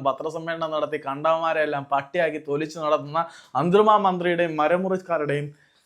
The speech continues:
കാലമല്ല മക്കളെ ഇത്. മെറിറ്റിന്റെ അടിസ്ഥാനത്തിൽ സാക്ഷാൽ ക്രിസ്ത്യാനോ റൊണാൾഡോയുടെ അൽ നസറിനെ തങ്ങളുടെ മണ്ണിലേക്ക് കൊണ്ടുവരാൻ എഫ് സി ഗോവയ്ക്ക് കഴിയും. ഇപ്പം അതിനകത്ത് വേറെ കുറെ പ്രശ്നങ്ങളുണ്ട്, അതിനെക്കുറിച്ച് സംസാരിക്കാം. ഏതായാലും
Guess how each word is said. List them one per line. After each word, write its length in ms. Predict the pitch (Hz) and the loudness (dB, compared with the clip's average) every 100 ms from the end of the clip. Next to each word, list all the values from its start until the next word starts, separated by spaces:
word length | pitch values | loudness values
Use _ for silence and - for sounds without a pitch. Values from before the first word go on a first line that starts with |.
| _ - | _ -10
കാലമല്ല 680 | 143 147 185 180 139 143 175 143 | -4 -2 0 -2 -4 -4 -4 -8
മക്കളെ 280 | 117 117 113 | -10 -8 -8
ഇത്. 100 | 107 113 | -8 -8
മെറിറ്റിന്റെ 480 | 135 160 175 214 190 | -4 -4 -4 -6 -6
അടിസ്ഥാനത്തിൽ 480 | 170 156 156 135 123 110 _ _ - | -6 -8 -8 -8 -12 -18 _ _ -2
സാക്ഷാൽ 320 | 147 160 151 147 | -2 0 -4 -4
ക്രിസ്ത്യാനോ 360 | 139 - 165 156 | -8 -4 -2 -2
റൊണാൾഡോയുടെ 480 | 151 143 139 131 127 127 | -2 -4 -2 -2 -4 -4
അൽ 100 | 139 170 | -4 -2
നസറിനെ 400 | 160 156 139 131 123 | -4 -6 -8 -8 -8
തങ്ങളുടെ 280 | 123 127 127 123 | -10 -8 -8 -6
മണ്ണിലേക്ക് 460 | 135 151 147 139 127 | -6 -4 -4 -6 -6
കൊണ്ടുവരാൻ 440 | 143 180 185 143 101 - _ 127 | -2 2 4 4 0 -12 _ -8
എഫ് 100 | 127 | -4
സി 100 | 147 147 | 0 2
ഗോവയ്ക്ക് 320 | 139 139 143 | 2 2 0
കഴിയും. 240 | 131 117 92 _ _ - | -2 -2 -6 _ _ -2
ഇപ്പം 180 | 143 147 143 _ _ _ _ _ | -2 -2 -8 _ _ _ _ _
അതിനകത്ത് 300 | 113 127 135 139 | -8 -4 0 2
വേറെ 140 | 151 | 4
കുറെ 120 | 165 170 | 2 0
പ്രശ്നങ്ങളുണ്ട്, 440 | 139 170 170 165 180 | -4 -4 -2 0 2
അതിനെക്കുറിച്ച് 360 | 147 156 170 165 | 2 0 -2 -4
സംസാരിക്കാം. 440 | 143 160 160 170 151 | -2 0 0 0 0
ഏതായാലും 360 | 156 160 175 | 4 4 2